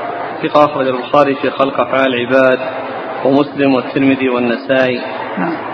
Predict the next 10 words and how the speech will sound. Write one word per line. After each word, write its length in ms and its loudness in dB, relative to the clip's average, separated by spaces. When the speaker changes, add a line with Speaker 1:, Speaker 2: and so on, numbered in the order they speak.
Speaker 1:
عن 160 0
يعقوب 440 2
بن 100 4
عبد 220 2
الله 240 4
بن 160 2
الأشج. 760 -2
Speaker 2:
وهو 340 2
Speaker 1:
ثقة 240 2
أخرج 280 -2